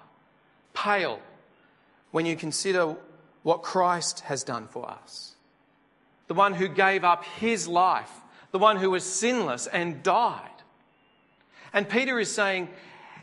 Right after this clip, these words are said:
"It was a costly sacrifice.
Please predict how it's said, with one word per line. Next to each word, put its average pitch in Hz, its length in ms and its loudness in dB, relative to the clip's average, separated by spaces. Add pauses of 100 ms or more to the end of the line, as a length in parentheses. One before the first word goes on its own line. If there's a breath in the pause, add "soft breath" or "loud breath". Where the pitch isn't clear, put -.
"It 269 140 2
was 269 180 4
a 254 60 6
costly - 800 6
sacrifice. 294 1300 4